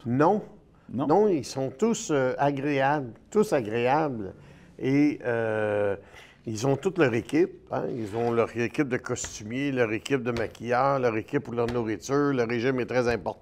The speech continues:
Speaker 2: Ah ouais.
Speaker 1: Ah oui, ils sont tous, euh, bien, euh, ils ont une belle équipe avec eux.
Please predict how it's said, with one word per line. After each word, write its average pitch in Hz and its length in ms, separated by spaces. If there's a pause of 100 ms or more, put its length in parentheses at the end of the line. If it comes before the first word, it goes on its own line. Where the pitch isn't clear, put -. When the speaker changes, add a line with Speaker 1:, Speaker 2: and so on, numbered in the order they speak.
Speaker 2:
Ah 120 300
ouais. 113 140 (280)
Speaker 1:
Ah 127 80
oui, 143 140
ils 113 40
sont 120 240
tous, 160 200 (160)
euh, 104 720
bien, 120 260
euh, 104 520 (460)
ils 113 140
ont 123 80
une 135 240
belle 160 180
équipe 143 320
avec 104 320
eux. 110 120